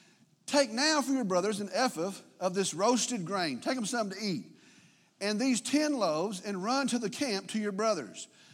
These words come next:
Bring also these ten cuts of cheese to the commander of their thousand, to their unit, and look into the welfare of your brothers." See how they're doing, and bring back good new-, bring back the news of them.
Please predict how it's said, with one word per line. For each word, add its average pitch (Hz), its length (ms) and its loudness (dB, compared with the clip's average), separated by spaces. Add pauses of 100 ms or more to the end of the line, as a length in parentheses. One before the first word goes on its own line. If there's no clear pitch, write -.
(260)
Bring 240 260 0
also 247 440 2
these 214 240 -2
ten 294 360 2
cuts 254 300 -2
of 170 100 -8
cheese 262 520 2 (380)
to 208 100 -4
the 196 100 -2
commander 233 560 0
of 170 140 -2
their 214 180 2
thousand, 190 560 0
to - 100 -10
their 226 200 2
unit, 151 560 0 (560)
and 214 160 -2
look 269 200 2
into 247 200 2
the 214 80 0
welfare 233 460 2
of 196 100 -2
your 196 80 -2
brothers." 180 340 0
See 247 160 0
how 233 140 2
they're 196 100 -2
doing, 185 260 -2
and 143 80 -4
bring 220 220 0
back 214 260 4
good 196 200 0
new-, 208 320 -2
bring 214 240 0
back 214 200 4
the 190 80 -4
news 185 300 -2
of 151 140 -6
them. 135 340 -2